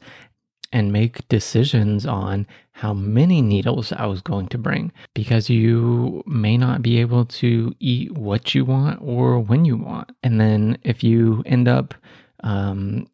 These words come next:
being out longer than you expected and your blood sugar is high, but you don't have any more needles,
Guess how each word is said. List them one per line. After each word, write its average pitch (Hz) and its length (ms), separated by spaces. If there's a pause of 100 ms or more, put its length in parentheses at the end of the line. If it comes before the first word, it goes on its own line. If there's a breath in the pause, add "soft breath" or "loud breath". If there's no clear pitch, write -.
(120)
being 113 280
out 117 320
longer 110 320
than 107 160
you 104 100
expected 120 720
and 101 580 (320 soft breath)
your 98 380
blood 104 400
sugar 107 420
is 107 180
high, 107 520
but 113 160
you 107 80
don't 120 160
have 117 140
any 110 100
more 107 220
needles, 135 520